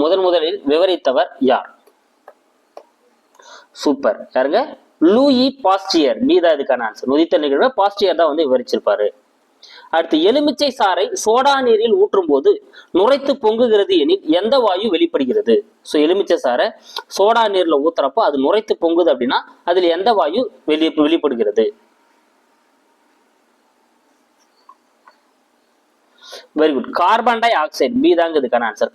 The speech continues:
கார்பன் டை ஆக்சைடு வாயு தான் வந்து வெளியேற்றப்படுகிறது. வனஸ்பதி கிடைக்க தாவர எண்ணெயுடன் சேர்க்கப்படுகிறது எது? So, வனஸ்பதி நம்மளுக்கு கிடைக்கிறதுக்காக தாவர எண்ணெயா கூட வந்து எதை சேர்த்து வனஸ்பதியை வந்து உருவாக்குறாங்க? சூப்பர். இதுக்கான ஆன்சர் என்னதுங்க?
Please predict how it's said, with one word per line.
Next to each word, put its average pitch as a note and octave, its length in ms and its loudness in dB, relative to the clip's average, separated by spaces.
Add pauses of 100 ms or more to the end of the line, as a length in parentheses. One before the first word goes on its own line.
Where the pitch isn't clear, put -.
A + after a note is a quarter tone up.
கார்பன் G#3+ 320 0
டை F#3+ 80 0
ஆக்சைடு C#3+ 320 0
வாயு C#3 180 0
தான் C3+ 140 -4
வந்து F3+ 180 0
வெளியேற்றப்படுகிறது. G#2 720 -2 (800)
வனஸ்பதி C4 580 0
கிடைக்க G#3 260 0 (360)
தாவர C4 280 2 (140)
எண்ணெயுடன் G3+ 460 0
சேர்க்கப்படுகிறது D3+ 640 0 (100)
எது? B2 100 0 (540)
So, F#3 160 0
வனஸ்பதி G#3 400 0
நம்மளுக்கு D#3+ 260 -2
கிடைக்கிறதுக்காக D#3+ 480 0 (300)
தாவர A#3 260 2 (120)
எண்ணெயா F3 280 0
கூட C#3 160 0
வந்து G3+ 140 0 (500)
எதை A#3 160 0 (100)
சேர்த்து G3 320 2 (300)
வனஸ்பதியை G3 560 0
வந்து G3 240 2
உருவாக்குறாங்க? B2 560 -2 (4000)
சூப்பர். A2+ 340 -2
இதுக்கான E3+ 280 0
ஆன்சர் F3 180 -2
என்னதுங்க? D#3 300 0